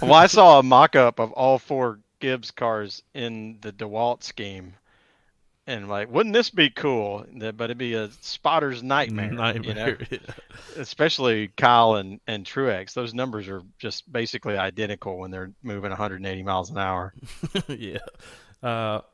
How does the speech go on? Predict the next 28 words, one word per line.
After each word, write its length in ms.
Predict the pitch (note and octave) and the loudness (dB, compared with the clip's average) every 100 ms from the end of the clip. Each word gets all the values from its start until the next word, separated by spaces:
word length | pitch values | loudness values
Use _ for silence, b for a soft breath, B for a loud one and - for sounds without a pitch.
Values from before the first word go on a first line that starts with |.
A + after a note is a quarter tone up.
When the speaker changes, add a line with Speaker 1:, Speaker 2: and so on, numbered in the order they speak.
| - | -16
Speaker 2:
some 160 | - A#2+ | -10 -6
more 260 | A#2+ E3+ | -2 -2
silly 380 | G3+ - A#2 A2+ | -2 -2 0 0
season 460 | G#2+ A#2 A2 G#2 G#2 | 0 0 -2 -2 -8
talk. 440 | G#2+ G2 A2+ - - | -2 0 -2 -8 -12
Uh, 460 | G2+ G2+ G2+ G2+ F#2+ - b b b b b - | -8 -4 -4 -4 -6 -14 b b b b b -10
we 80 | A#2+ | -2
kinda 220 | C#3 B2 | 0 0
knew 160 | A#2 B2 | -2 -2
this 220 | A#2+ - | -4 -6
was 120 | G#2+ | -10
coming 600 | - A#2 A#2 A#2 A2+ A2+ _ - | -6 -4 -4 -6 -10 -16 _ -16
a 140 | A#2 | -12
little 200 | G2+ A2 | -8 -8
bit, 240 | G#2 A2 A2 | -6 -6 -6
but 220 | G#2 - | -10 -8
Ty 240 | A#2+ A#2 | -2 -2
Dillon 480 | A#2+ A#2 A#2+ A#2 A2 | 0 0 0 -2 -2
not 220 | G#2 G#2 | -2 -2
to 80 | - | -4
return 580 | G#2+ G2+ A#2 A2 A2 G#2+ | -10 -8 -6 -6 -6 -8
to 340 | - G2+ G2 G2 | -6 -6 -6 -6
Petty 220 | A#2 A2 | -6 -4
G 240 | G#2 A2 G#2+ | -4 -4 -4
M 140 | G2+ | -4
S 260 | G#2+ G#2+ - | -4 -4 -4
after 300 | G#2 - G#2 | -6 -6 -12
twenty-two. 800 | - A2+ A2 - A#2+ A2+ A2+ | -8 -6 -6 -4 -4 -2 -4